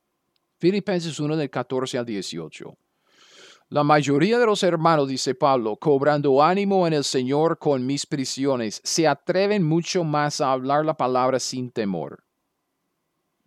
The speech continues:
Algunos a la verdad predican a Cristo por envidia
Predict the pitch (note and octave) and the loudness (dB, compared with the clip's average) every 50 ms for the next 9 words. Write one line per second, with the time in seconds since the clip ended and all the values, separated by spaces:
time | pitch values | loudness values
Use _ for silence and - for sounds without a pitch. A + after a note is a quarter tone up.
0 | _ _ _ _ _ _ _ _ _ _ _ - D#3 D#3 D3 C#3+ C3+ E3 G3+ A3 | _ _ _ _ _ _ _ _ _ _ _ 2 2 4 4 2 2 2 2 4
1 | A#3 A#3+ A#3+ - - F3+ F3 E3 D3+ D3+ D3+ D3 C#3 C3+ D#3+ F3 F#3+ F#3 C#3+ E3 | 2 2 0 0 0 0 2 2 2 2 2 0 0 2 2 2 2 2 2 2
2 | D3+ C#3 C3 D#3 F3 E3 - F3+ F3 D#3+ - - D#3 D#3+ D#3 - - F3 D#3+ D3 | 0 0 0 -2 -2 0 0 0 0 0 -2 -2 -2 -2 0 0 0 0 0 0
3 | _ - - F#3 F3+ F#3 F#3+ F#3+ F3+ - - - F3 E3+ E3 D#3+ D3+ D3 C#3+ C3+ | _ 0 4 6 6 6 6 4 0 -2 0 2 4 4 4 4 2 0 -4 -4
4 | C3 D3+ F#3+ G#3+ A3+ G#3+ A3 G#3+ G3+ F#3+ F3+ D3 B2+ A2+ A2 F#2+ - | -4 -2 0 0 0 0 0 2 4 6 6 6 6 4 2 -2 -6